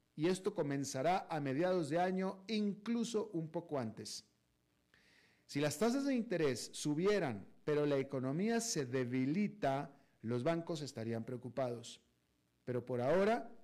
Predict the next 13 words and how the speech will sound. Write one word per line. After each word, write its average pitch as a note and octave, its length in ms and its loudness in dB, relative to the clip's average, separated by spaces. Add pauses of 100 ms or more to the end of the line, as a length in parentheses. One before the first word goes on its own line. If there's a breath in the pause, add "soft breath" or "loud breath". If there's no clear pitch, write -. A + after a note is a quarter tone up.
sostienen D3+ 720 -2
que B2+ 120 -6
no A#2+ 140 -2
es A#2 160 -4
el A#2+ 140 -10
caso, - 320 -14 (160)
es A2+ 160 -8
decir, G#3 480 -2 (260)
no A#3+ 160 -4
están A2 260 -10
preocupados. F#3 680 -2 (680 soft breath)
Es A2+ 100 -8
decir, G#3+ 560 0